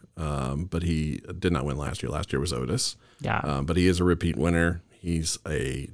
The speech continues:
Speaker 1: gigantic
Speaker 2: He's huge.
Speaker 1: monster of a bear. Um, nine oh one came in second place, uh, which is very interesting 'cause nine oh one is kinda like a new bear to the Fat Bear competition,
Speaker 2: Mm-hmm.
Speaker 1: and I think it was closer than a lot of people thought,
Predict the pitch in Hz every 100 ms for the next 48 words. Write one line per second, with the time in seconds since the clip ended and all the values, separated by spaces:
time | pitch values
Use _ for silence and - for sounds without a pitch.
0 | - - - 78 76 76 78 - 76 -
1 | - 147 147 71 67 - 71 73 78 67
2 | 58 73 - _ _ _ _ - 73 71
3 | 64 85 92 98 92 104 95 98 95 85
4 | 87 85 110 117 95 92 98 87 95 92
5 | 87 104 123 - - - 76 73 76 82
6 | 82 80 90 85 78 85 - 113 - 82
7 | 80 76 78 78 73 78 82 76 76 78
8 | 80 80 85 85 90 98 - _ _ _
9 | _ _ _ _ _ _ _ - 107 104
10 | 110 110 110 120 98 120 117 113 113 113
11 | 117 120 120 120 135 127 90 87 82 85
12 | 71 76 - - - - 90 85 73 80
13 | 76 80 82 - 67 82 78